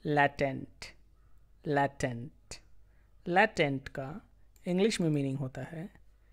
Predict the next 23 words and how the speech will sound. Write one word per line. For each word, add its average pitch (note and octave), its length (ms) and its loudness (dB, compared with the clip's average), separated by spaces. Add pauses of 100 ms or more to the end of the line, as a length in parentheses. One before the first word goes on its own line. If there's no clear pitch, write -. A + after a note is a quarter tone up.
(520)
existing F3 800 2
but B2+ 460 -2 (460)
hidden F#3 340 4 (120)
or B2 220 -6 (460)
undeveloped। D3+ 960 -2 (840)
हिंदी B3+ 220 2
में B3+ 100 4
मीनिंग C#3 300 0
है C#3+ 260 -6 (420)
छिपा E3+ 360 4
हुआ, C3 460 0 (500)
गुप्त D3 680 0 (440)
या D#3 240 0 (160)
अदृश्य। C#3 760 -2 (720)
चलिए A#2+ 440 -6
इसको - 200 0
एग्जांपल C#3+ 440 2
से - 140 -6
समझते - 460 -12
हैं। - 80 -16 (680)
The D#3+ 100 4
disease F#3+ 640 4
remained F3+ 680 0